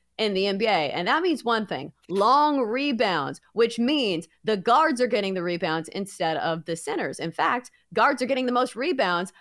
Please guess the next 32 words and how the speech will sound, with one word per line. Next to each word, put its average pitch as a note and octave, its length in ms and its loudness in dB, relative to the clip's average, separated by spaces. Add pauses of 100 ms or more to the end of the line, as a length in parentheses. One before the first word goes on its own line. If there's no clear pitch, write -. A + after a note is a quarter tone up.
(120)
against A3 340 -2
the B3+ 80 2
Warriors B3 540 0
of F#3+ 160 -2
any A3 200 -2
team A#3 360 -4 (100)
in G#3 160 -6
the A#3 120 -6
N A#3+ 100 -4
B B3+ 160 -6
A. A3 240 -4 (200)
Uh, G3 160 4
Damian C4 360 0
Lillard's A3 400 -2
actually F3+ 320 -2
hit E3+ 180 -2
this G#3 180 -6
number G#3 240 -2
in E3 100 -2
four F#3+ 260 -2
of F#3 60 -4
his E3 100 -4
last D#3 280 0
five C3+ 240 -4
games. G#3 320 -4 (220)
And G#3+ 140 0
against B3+ 320 0
the E4 80 -2
Warriors C#4+ 320 0
last D#3 260 0
time C4 240 -2
around, D#4 300 0